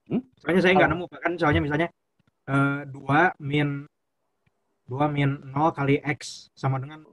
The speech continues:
Speaker 2: nol misalnya, kan, Pak. Nah, itu kan jadi dua sama dengan nol, Pak.
Speaker 1: Betul.
Speaker 2: Itu gimana?
Speaker 1: Ya, gini. Sebisa mungkin kalian tidak, sebenarnya jangan me-, menukar-nukar baris kalau misalkan memang tidak ada permasalahan ya. Tidak, nggak us-, nggak usah ditukar-tukar baris, bagus.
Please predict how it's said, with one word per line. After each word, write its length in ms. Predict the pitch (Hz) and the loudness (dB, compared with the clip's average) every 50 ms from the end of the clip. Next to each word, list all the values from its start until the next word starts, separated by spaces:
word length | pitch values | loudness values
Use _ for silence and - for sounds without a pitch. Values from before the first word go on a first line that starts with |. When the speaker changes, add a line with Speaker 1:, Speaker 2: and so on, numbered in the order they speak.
| _ - | _ -6
Speaker 2:
nol 160 | 151 151 151 147 | -2 -2 0 2
misalnya, 380 | 139 135 123 123 120 120 117 - | 2 0 0 0 -2 -6 -10 -14
kan, 80 | - _ | -18 _
Pak. 140 | - - | -20 -20
Nah, 320 | _ _ _ _ _ - 127 | _ _ _ _ _ -4 -2
itu 100 | 139 - | 0 0
kan 100 | 170 170 | 0 4
jadi 120 | 160 151 147 | 4 4 4
dua 140 | 139 147 | 4 2
sama 160 | 135 143 143 143 | 0 0 -2 -4
dengan 240 | 143 143 151 160 | -6 -10 -14 -6
nol, 80 | 147 131 | -4 -2
Pak. 60 | 123 | -2
Speaker 1:
Betul. 100 | 92 90 | 0 -2
Speaker 2:
Itu 160 | 87 85 - | -4 -6 -10
gimana? 240 | 151 143 - 120 - - - - - _ | -14 -12 -10 -10 -10 -12 -14 -20 -20 _
Speaker 1:
Ya, 160 | - 107 101 | -4 -4 -4
gini. 280 | 98 98 107 104 110 98 - - _ _ _ _ _ | -2 -4 -6 -6 -6 -8 -10 -12 _ _ _ _ _
Sebisa 460 | _ - 190 151 143 147 - 160 151 156 | _ 0 2 2 2 2 2 2 2 2
mungkin 320 | 147 143 - 196 208 196 | 0 0 0 2 0 2
kalian 220 | - 160 165 175 175 | 0 -2 -2 -2 -2
tidak, 160 | 175 165 - | -4 -6 -6
sebenarnya 440 | - 127 107 101 87 95 113 147 160 - _ _ _ _ _ | -8 -8 -8 -8 -10 -8 -8 -8 -8 -10 _ _ _ _ _
jangan 400 | _ - 104 90 92 95 107 113 110 110 | _ -4 -4 -4 -4 -6 -6 -6 -8 -8
me-, 380 | 104 101 92 87 85 85 85 87 _ _ _ - - _ _ - - | -10 -10 -12 -12 -12 -14 -18 -20 _ _ _ -20 -20 _ _ -10 -6
menukar-nukar 640 | 104 101 104 98 - 104 95 95 92 - - 95 - | -6 -6 -6 -2 -2 -2 -2 -2 -2 -2 -2 -2 -2
baris 320 | 101 92 - 135 131 - - | -2 0 0 0 -2 -2 -4
kalau 160 | 101 87 87 | -4 -4 -4
misalkan 320 | 90 - - - 92 90 | -8 -12 -10 -8 -8 -8
memang 320 | 87 87 85 85 85 80 - | -8 -8 -10 -10 -10 -10 -10
tidak 240 | - - 82 80 | -8 -8 -8 -8
ada 80 | 82 87 | -8 -8
permasalahan 520 | - - - 87 82 - 110 120 127 110 98 | -8 -8 -8 -8 -6 0 2 2 2 2 -2
ya. 100 | 85 95 | -8 -12
Tidak, 220 | - - - 98 85 82 | -16 -12 -10 -10 -10 -8
nggak 180 | 107 98 95 98 | -8 -6 -6 -6
us-, 140 | 123 - - _ | -8 -10 -14 _
nggak 120 | - 117 110 | -8 -6 -4
usah 120 | - 127 | -2 -2
ditukar-tukar 460 | 127 - 127 131 123 - 123 - 117 - | -2 -2 -2 -2 -2 -2 -6 -6 -6 -4
baris, 240 | 101 170 170 - | -6 -6 -6 -6
bagus. 400 | - - - - - - - - | -10 -10 -10 -10 -10 -12 -14 -20